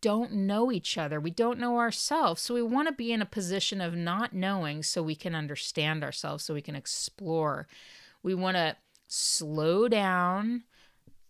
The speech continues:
feel into the subtleties of self and other, and be able to really receive and experience what's actually here. I have this, uh,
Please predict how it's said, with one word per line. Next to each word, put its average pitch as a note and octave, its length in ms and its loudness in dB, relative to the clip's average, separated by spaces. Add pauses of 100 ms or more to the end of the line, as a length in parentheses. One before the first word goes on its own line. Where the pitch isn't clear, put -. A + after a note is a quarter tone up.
(240)
feel A3 480 4
into G#3+ 260 4
the F#3+ 100 0
subtleties F#3 800 0
of E3 80 -2
self E3 400 4
and D#3+ 160 -4
other, D#3+ 580 0 (680)
and F3+ 440 2 (160)
be F#3 220 0
able F#3+ 240 0
to - 180 -6
really F3 380 -2
receive G3 720 -2
and G3 100 0
experience F3+ 760 -4
what's E3+ 260 -4
actually E3+ 600 0
here. D3+ 540 -4 (800)
I G#3 100 -4
have E3+ 320 2
this, - 400 -2 (920)
uh, D3 540 0